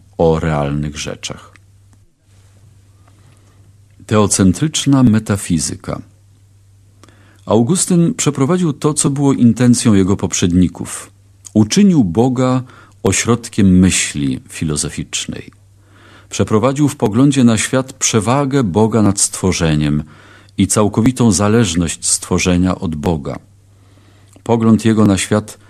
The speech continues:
był konsekwentnie teocentryczny. Z tym łączył się moment drugi, przewaga duszy nad ciałem,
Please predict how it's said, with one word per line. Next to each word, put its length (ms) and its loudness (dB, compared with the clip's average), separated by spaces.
był 180 0
konsekwentnie 920 0
teocentryczny. 1200 -2
Z 140 -4
tym 260 2
łączył 360 2
się 140 -2
moment 340 4
drugi, 500 -4
przewaga 640 0
duszy 420 -2
nad 260 -4
ciałem, 600 -6